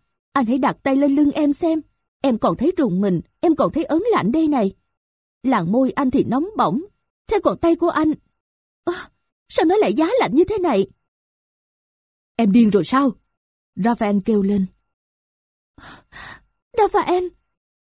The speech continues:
tại sao anh lại nhỏ nước mắt?" Nàng nói, "Xin hãy để em uống nó đi." "Ôi, Pauline, Pauline, Pauline à, sao em lại yêu anh nhiều như vậy?"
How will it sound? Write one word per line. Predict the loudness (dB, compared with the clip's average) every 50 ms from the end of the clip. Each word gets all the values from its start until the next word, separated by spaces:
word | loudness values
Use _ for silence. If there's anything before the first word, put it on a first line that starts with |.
| _ _ _
tại | -4 -4 -2
sao | -4 -4 -4 -2 -2 0
anh | 0 0 0
lại | 0 0
nhỏ | 0 -2 0 0
nước | 0 -2 -2 -2
mắt?" | -8 -8 -8 -10 _ _ _ _ _ _ _ _ _ _ _ _ _
Nàng | -2 -2 -2 -2 -4 -4
nói, | -4 -4 -4 -4 -6 -10 -12 _ _ _ _ _ _ _ _ _ _ _ _ _
"Xin | -8 -2 0 0 0
hãy | 0 0
để | 0 0 0 0
em | 0 -2 0
uống | 2 0 0 0 0
nó | -2 2
đi." | 4 4 4 4 2 -2 _ _ _ _ _ _ _ _ _ _ _ _ _ _ _ _ _ _ _ _
"Ôi, | _ -2 -2 -2 -4 -10 -16 -20 -20 -20 _ _ _ _ _ _ _ _ _ _
Pauline, | 2 2 4 4 2 2 0 0 -4 _ 0
Pauline, | 2 4 4 4 2 0 -2 _ 0
Pauline | 2 4 4 4 4 2 0 -2
à, | -2 -4 -6 -10 _ _ _ _ _ _ _ _ _ _ _
sao | -10 -4 -2 0 0 0 0
em | -2 0 0
lại | 0 0
yêu | 2 2 2
anh | 2 2 0 2
nhiều | 4 4 2 2
như | 2 -2 -2 0
vậy?" | 0 0 0 -2 -2